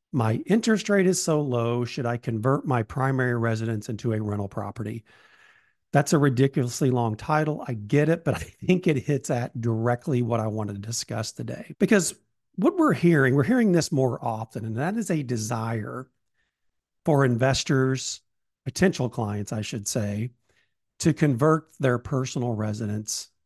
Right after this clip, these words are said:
into a rental property. Now, this isn't se-, necessarily something that's new that we've heard. We've dealt with a lot of clients over the years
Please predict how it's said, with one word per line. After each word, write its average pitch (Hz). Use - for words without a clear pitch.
into 113
a 107
rental 107
property. 110
Now, 175
this 302
isn't 202
se-, 147
necessarily 131
something 123
that's 113
new 123
that 113
we've 104
heard. 104
We've 160
dealt 156
with 135
a 120
lot 113
of 120
clients 113
over 113
the 107
years 107